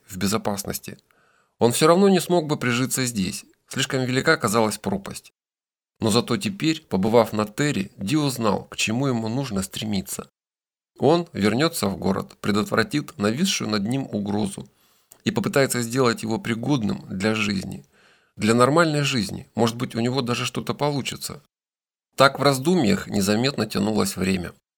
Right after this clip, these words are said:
Когда по внутренним часам Дио, всегда отмерявшим ход времени точнее, чем любые приборы, наступил третий час ночи,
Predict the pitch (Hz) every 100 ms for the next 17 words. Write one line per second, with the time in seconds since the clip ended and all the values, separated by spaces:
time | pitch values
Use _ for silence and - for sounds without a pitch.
0 | _ _ - 110 123 110 113 110 107 104
1 | 98 104 104 98 95 120 117 98 - 95
2 | 98 95 98 98 95 - 92 - 98 98
3 | 98 104 92 92 - 95 - 98 92 -
4 | 92 92 90 87 95 - 95 143 156 104
5 | - - 98 104 98 104 98 95 - -
6 | 90 - 123 147 -